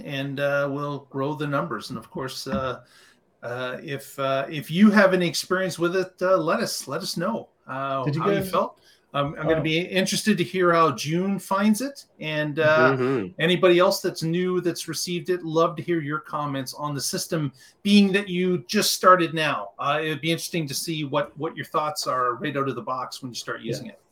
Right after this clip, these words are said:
Speaker 2: It's, it's gonna be a lot scarier when you're jumping in with the cars able to do all of this versus, like, uh, me and Patrick, where we were, uh, like, as we went in, like,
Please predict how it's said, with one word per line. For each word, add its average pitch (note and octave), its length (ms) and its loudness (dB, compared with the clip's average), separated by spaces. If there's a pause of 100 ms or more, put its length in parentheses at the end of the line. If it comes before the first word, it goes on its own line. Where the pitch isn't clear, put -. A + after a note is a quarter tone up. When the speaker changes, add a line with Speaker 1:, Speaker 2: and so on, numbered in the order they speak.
(340)
Speaker 2:
It's, D3+ 160 -12
it's G#3 220 -8
gonna A#3 160 -4
be D4 80 2
a - 20 4
lot F#3 200 0
scarier C#3 480 2
when A#2+ 100 -2
you're B2 100 -4
jumping C3+ 300 2
in B2+ 160 2
with A#2+ 120 -6
the - 60 -8
cars B2+ 300 0
able A#2+ 220 -2
to B2 140 -4
do B2 80 -14 (120)
all C3 240 0
of A#2+ 80 -4
this A2 220 -6
versus, A#2+ 340 -8
like, A#2 180 -4 (460)
uh, B2 180 -6
me C3 100 -2
and A#2+ 100 -4
Patrick, C3+ 280 0
where A#2+ 160 -2
we A#2+ 140 -4
were, A#2+ 180 -12 (240)
uh, - 140 -10
like, B2+ 120 -6
as C3 180 -2
we C3 60 0
went B2 140 0
in, B2 140 4
like, A2+ 180 -4